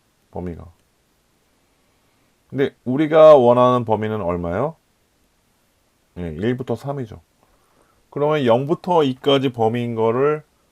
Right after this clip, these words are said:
어떻게 하면 일부터 삼 범위로 바꿀 수 있어요? 예, 더하기 일 하면 되죠. 그래서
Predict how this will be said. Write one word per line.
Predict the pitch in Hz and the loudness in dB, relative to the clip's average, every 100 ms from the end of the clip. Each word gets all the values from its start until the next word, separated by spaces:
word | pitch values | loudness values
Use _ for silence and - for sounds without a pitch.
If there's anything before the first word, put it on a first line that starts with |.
| _ _ - | _ _ -6
어떻게 | 95 120 151 - | -4 -4 -4 -4
하면 | 127 123 117 101 - _ _ _ - | -4 -2 -4 -6 -12 _ _ _ -10
일부터 | 101 113 113 107 | -8 -8 -8 -10
삼 | 107 110 | -8 -8
범위로 | 104 98 | -8 -8
바꿀 | 90 85 90 | -10 -14 -14
수 | 85 87 | -16 -18
있어요? | - 110 147 160 _ _ _ _ _ _ 87 | -14 -12 -10 -14 _ _ _ _ _ _ -18
예, | 78 78 82 _ _ _ _ _ _ - | -18 -18 -20 _ _ _ _ _ _ -4
더하기 | 143 160 151 | 0 0 -2
일 | 117 | -6
하면 | 120 110 | -6 -8
되죠. | 90 87 92 _ _ _ _ _ _ _ _ _ _ _ _ _ _ _ _ _ _ _ _ _ _ _ _ _ _ _ | -12 -20 -20 _ _ _ _ _ _ _ _ _ _ _ _ _ _ _ _ _ _ _ _ _ _ _ _ _ _ _
그래서 | 113 113 127 147 160 165 | -4 -4 -2 0 0 -4